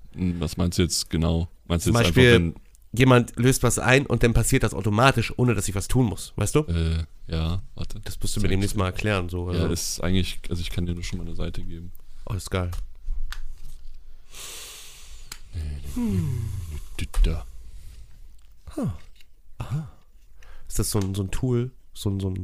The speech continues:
Speaker 2: ein
Speaker 1: Das ist eine Website, da kannst du Sachen hochladen, kannst das, äh, loggst
Speaker 2: Ah.
Speaker 1: und, log-, ver-, loggst, verlinkst das mit deinem Account und dann müssen, müssen die Kanalbelohnungen nur genauso heißen,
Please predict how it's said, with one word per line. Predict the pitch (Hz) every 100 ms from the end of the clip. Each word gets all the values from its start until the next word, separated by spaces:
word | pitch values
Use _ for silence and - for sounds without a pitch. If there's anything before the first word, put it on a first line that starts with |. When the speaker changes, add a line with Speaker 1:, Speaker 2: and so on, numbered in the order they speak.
| 92
Speaker 2:
ein |
Speaker 1:
Das | 90
ist | 98 90
eine | 92
Website, | 90 - 117 120
da | 92
kannst | 92 90
du | 80
Sachen | 82 85
hochladen, | 80 95 110 110 131 127
kannst | 92 -
das, | 87 80 -
äh, | 80 80 80 - - -
loggst | 82 82 87 98 92
Speaker 2:
Ah. |
Speaker 1:
und, | 80
log-, | 82 67
ver-, | -
loggst, | 82 80 - 87
verlinkst | - 87 90 101
das | -
mit | 87
deinem | 85 87
Account | 73 - 90 104 113
und | 92
dann | 87
müssen, | 98 - 90
müssen | 92 98
die | 101
Kanalbelohnungen | - 87 95 104 101 104 101 92
nur | 90 107
genauso | 95 82 85 95 139 127 120
heißen, | 120 131 - 113 120